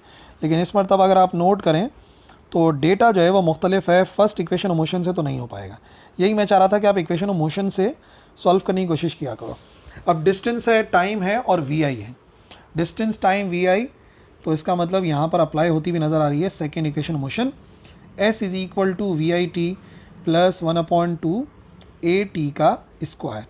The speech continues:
ठीक है, इससे हमें सॉल्व करना पड़ेगा। S है टू थाउजेंड, वीआई है वन,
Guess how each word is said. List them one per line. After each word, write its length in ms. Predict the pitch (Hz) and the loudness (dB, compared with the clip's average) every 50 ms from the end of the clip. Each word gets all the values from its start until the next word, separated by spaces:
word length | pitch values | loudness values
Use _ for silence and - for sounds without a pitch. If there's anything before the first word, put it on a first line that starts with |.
| - | -8
ठीक 120 | 196 220 220 | -6 -4 -2
है, 60 | 185 | -2
इससे 220 | 160 - - 180 | -2 -2 -2 -4
हमें 160 | 160 151 151 | -2 -2 -4
सॉल्व 240 | 147 - 120 101 107 - | -4 -6 -8 -12 -12 -14
करना 180 | - 123 123 143 | -14 -12 -8 -6
पड़ेगा। 340 | 151 180 196 208 190 185 185 - - _ - - _ _ - - - _ - - _ _ _ _ - | -4 -2 0 0 0 -2 -4 -6 -12 _ -20 -20 _ _ -20 -20 -20 _ -20 -20 _ _ _ _ 2
S 240 | 190 208 214 - - | 2 2 2 4 4
है 180 | 214 233 262 - - _ _ _ _ - - _ _ _ _ _ - | 2 2 2 0 -6 _ _ _ _ -20 -20 _ _ _ _ _ -4
टू 180 | 196 202 226 214 214 | -2 0 2 2 4
थाउजेंड, 360 | 208 202 202 202 226 247 247 - _ _ _ _ _ _ - _ _ - - - - - - - - - - - - - - - | 4 4 4 4 0 -2 -4 -6 _ _ _ _ _ _ -20 _ _ -20 -20 -20 -20 -20 -20 -20 -20 -20 -20 -20 -20 -20 -18 -10
वीआई 380 | 143 143 160 170 180 185 202 208 | -4 -2 0 2 4 4 4 4
है 200 | 180 190 196 196 | 4 4 4 4
वन, 320 | 165 143 156 170 208 247 | 2 2 0 0 0 -2